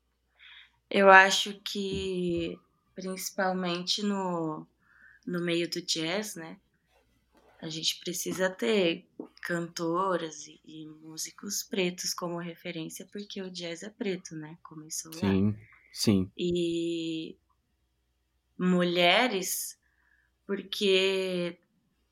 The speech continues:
Speaker 1: acho que j-, já tem muito homem, né, sendo, sendo falado no meio musical.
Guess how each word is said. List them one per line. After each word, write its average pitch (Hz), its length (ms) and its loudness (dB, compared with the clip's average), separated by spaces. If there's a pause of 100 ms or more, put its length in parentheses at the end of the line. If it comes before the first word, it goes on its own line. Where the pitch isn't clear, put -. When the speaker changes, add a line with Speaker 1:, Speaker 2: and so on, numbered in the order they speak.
(640)
Speaker 1:
acho - 300 6
que - 420 -2
j-, - 260 -10
já 202 300 4
tem 226 500 -2
muito 226 580 -2
homem, 180 480 0
né, 170 240 -4
sendo, 170 800 -8
sendo 165 440 -8
falado 156 540 -4
no 160 120 -10
meio 160 260 -8
musical. 160 640 -8